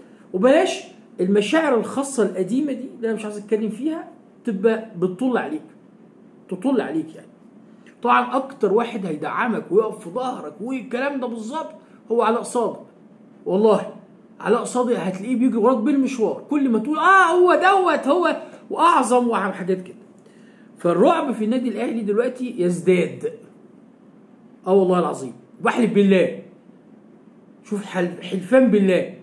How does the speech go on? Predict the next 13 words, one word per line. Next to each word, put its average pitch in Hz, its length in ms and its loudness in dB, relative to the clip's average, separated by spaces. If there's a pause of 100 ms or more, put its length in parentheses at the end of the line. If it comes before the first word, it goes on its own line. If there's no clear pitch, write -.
إنهم 214 180 4
خايفين 202 480 2
ومرعوبين. 175 640 0 (1160)
وعشان 202 520 2
كده 294 160 2
سيد 269 180 2
حفيظ 240 200 -4
بيعمل 247 340 0
ده، 294 200 2 (500)
ولا 285 240 6
عاوز 262 420 2
أقول 233 240 4
لكم 311 280 2